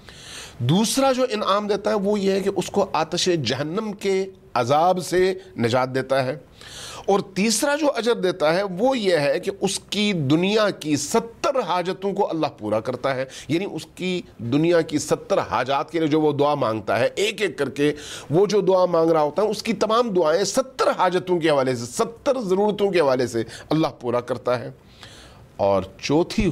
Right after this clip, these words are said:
خصوصیت یہ ہے اس ایک عمل کے انجام دہی کے نتیجے میں کہ ہمیشہ اس کو اپنے رحمت کے سائے میں جگہ عطا کرتا ہے۔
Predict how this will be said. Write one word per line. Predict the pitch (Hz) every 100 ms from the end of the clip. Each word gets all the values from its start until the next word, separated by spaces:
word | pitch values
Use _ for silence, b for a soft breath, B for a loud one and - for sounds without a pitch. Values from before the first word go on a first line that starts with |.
| -
خصوصیت | 113 113 98 110 107 95
یہ | 92
ہے | 92 95 -
اس | - -
ایک | - 196 196 - - 123
عمل | 127 135
کے | 127 127 143 143 147 B B 120 127 -
انجام | 127 135 127 127 127
دہی | 110 110 123
کے | 120 135
نتیجے | 123 117 196 170
میں | 117 104 98 B B B
کہ | 147
ہمیشہ | 135 - 135 208 202 214 190 180 B B -
اس | 160 -
کو | - 160 160 -
اپنے | 139 - 147 147
رحمت | 143 92 117 151 208 -
کے | 165 156 156
سائے | - 98 98 98
میں | 95
جگہ | 90 85
عطا | 90 - 78
کرتا | - - -
ہے۔ | 73